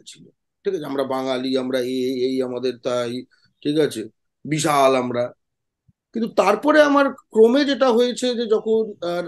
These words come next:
রাজনৈতিক পাঠ, বিভিন্ন মানুষের সঙ্গে মেশা, এর ফলে,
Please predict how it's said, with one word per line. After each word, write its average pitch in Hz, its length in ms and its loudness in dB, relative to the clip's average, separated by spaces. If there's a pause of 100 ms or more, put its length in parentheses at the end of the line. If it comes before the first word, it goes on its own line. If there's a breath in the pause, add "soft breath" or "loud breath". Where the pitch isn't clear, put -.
রাজনৈতিক 180 720 -2
পাঠ, 175 420 4
বিভিন্ন 160 340 -2
মানুষের 165 280 -6
সঙ্গে 165 320 -4
মেশা, 151 600 -2 (520 soft breath)
এর 262 260 0
ফলে, 254 580 4